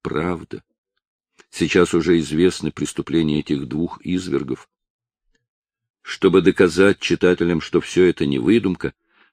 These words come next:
мы готовы в точности описать весь ход событий. Заметим также, что личности Марии Галь и Эдуарда Фултона действительно существовали.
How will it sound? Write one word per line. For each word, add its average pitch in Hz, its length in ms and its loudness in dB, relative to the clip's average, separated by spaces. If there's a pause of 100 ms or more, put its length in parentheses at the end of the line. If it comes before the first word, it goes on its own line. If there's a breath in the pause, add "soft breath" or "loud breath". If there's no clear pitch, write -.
мы 87 180 2
готовы 92 480 6
в - 100 -16
точности - 760 0
описать - 760 -2
весь 80 420 0
ход - 280 -2
событий. 85 680 -6 (840 soft breath)
Заметим 90 500 2
также, 85 400 2
что - 220 0
личности 85 600 -2
Марии 80 360 2
Галь 90 380 2 (320)
и 78 340 -2
Эдуарда 85 600 2
Фултона 98 600 -4 (300 soft breath)
действительно 87 680 -2
существовали. 92 880 -2